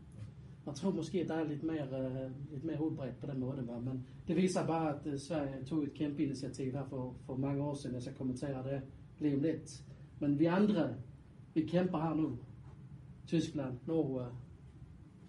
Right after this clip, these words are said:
Danmark, Slovakiet, øh, Letland og en del andre lande. Der vi ligger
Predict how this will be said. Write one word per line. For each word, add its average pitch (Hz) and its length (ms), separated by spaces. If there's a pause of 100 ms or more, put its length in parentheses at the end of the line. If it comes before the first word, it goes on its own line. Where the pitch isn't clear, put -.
(160)
Danmark, 135 380 (440)
Slovakiet, 139 840 (800)
øh, 127 220
Letland 139 460 (920)
og 143 60
en 127 60
del 131 140
andre 127 200
lande. 127 280 (840)
Der 147 100
vi 147 100
ligger 147 260